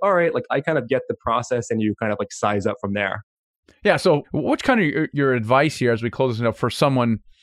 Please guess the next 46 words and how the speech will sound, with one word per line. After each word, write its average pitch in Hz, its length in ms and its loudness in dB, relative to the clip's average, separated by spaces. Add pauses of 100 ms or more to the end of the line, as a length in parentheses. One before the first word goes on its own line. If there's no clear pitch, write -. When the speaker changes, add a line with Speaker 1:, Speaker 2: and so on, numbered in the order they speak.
(200)
Speaker 2:
you 123 80 -2
know, 123 80 0
who 127 80 0
wants 180 220 0
to 143 60 -4
do 135 180 -2
what 120 180 -2
you 139 300 -2
have 110 200 -4
done, 110 360 2
and 113 280 -2
there's 120 140 -2
a 120 60 2
lot 147 260 4
of 120 160 0 (260)
mental 143 380 2
challenges 127 560 0
and 110 140 -2
actual 139 320 2
Speaker 1:
Sure. 117 180 2
Speaker 2:
challenges 120 200 2
that 110 40 -4
you 123 120 2
had 123 180 2
to 117 60 0
overcome, 123 600 0
you 117 120 0
had 123 120 0
to 117 80 -2
scale, 139 400 0
you 123 80 2
had 117 80 4
to 107 80 0
partner. 127 460 2 (400)
I - 20 0
mean, 139 60 2
if 139 100 -2
you 196 80 2
had 165 120 4
to 156 80 4
maybe, 143 240 2
you 135 200 2
know, 120 80 2
one 147 300 2
to 135 60 0
three 131 500 -2